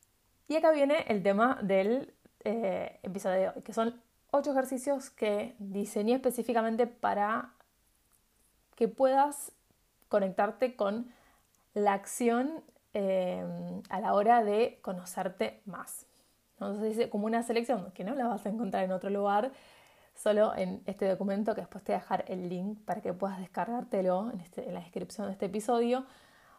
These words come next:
Vas a encontrar con mi, mi selección premium del material que a mí me sirvió mucho durante este tiempo para conocerme más y sobre todo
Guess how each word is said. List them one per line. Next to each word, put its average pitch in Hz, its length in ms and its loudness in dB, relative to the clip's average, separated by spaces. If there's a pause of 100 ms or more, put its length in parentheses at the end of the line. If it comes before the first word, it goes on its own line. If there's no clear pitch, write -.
(160)
Vas 214 140 2
a 233 40 6
encontrar 226 520 4
con 202 260 -2
mi, 214 240 -4
mi 202 160 0
selección 226 720 0
premium 240 720 4
del 190 340 0
material 190 400 2
que 220 80 2
a 208 40 4
mí 202 60 0
me 226 100 0
sirvió 202 340 0
mucho 214 320 0
durante 185 220 -2
este 190 140 -6
tiempo 196 320 -2
para 170 200 -6
conocerme 214 380 0
más 247 260 2
y - 80 -10
sobre 196 160 -4
todo 269 280 0